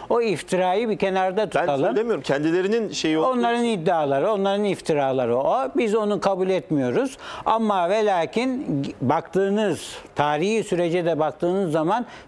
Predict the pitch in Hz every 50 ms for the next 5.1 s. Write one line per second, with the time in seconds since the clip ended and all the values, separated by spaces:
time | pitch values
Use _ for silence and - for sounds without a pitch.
0 | - - 233 240 233 233 226 226 247 254 254 233 214 180 156 160 - - 180 180
1 | 196 196 196 202 202 233 240 220 170 160 143 - 190 156 - 160 180 185 202 208
2 | 196 180 156 - - 147 135 131 147 151 160 170 180 185 196 190 180 156 165 190
3 | 180 180 175 175 170 175 175 165 143 175 170 175 170 165 147 123 170 175 180 185
4 | 202 196 170 143 156 156 147 143 180 175 165 - 202 208 220 240 214 196 190 165
5 | 135 120